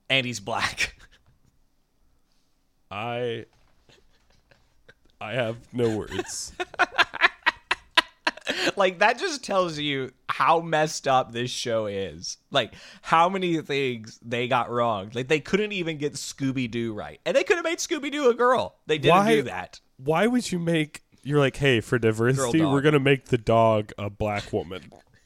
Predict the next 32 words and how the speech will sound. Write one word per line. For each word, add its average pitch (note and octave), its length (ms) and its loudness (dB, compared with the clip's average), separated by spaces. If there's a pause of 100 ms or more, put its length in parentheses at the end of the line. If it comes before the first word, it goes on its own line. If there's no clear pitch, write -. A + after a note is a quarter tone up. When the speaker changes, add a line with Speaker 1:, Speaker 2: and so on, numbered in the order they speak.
(2500)
Speaker 2:
Um, C3 560 0 (580)
yikes. B2+ 760 -6
Is B2 120 -4
it A#2+ 100 -2
voiced D#3+ 320 0
by E3 140 6
Lizzo? C#3 500 2
'Cause C3+ 180 0
that C3+ 180 2
would B2 80 -4
make A2 180 -2
sense. - 440 -12 (500)
Speaker 1:
I A#2+ 120 -2
don't B2 200 0
know. A#2 440 -4
Um, A2 480 -4 (360)
there's B2 280 -6
also C#3 320 -2
a G#2 80 -4
Shoe A#2+ 420 -6
Speaker 2:
I C3+ 160 4
Speaker 1:
video D#3 140 4
Speaker 2:
have, E3 240 2 (120)
Speaker 1:
of A2 180 -6
it A#2 160 -8 (100)
Speaker 2:
I C3 120 4
Speaker 1:
reviewing A2 460 -6
it, D3 180 -10 (160)
and A2 120 -6
it A#2 160 -8
is G#2 340 -8 (600)
gold. F#2+ 800 -8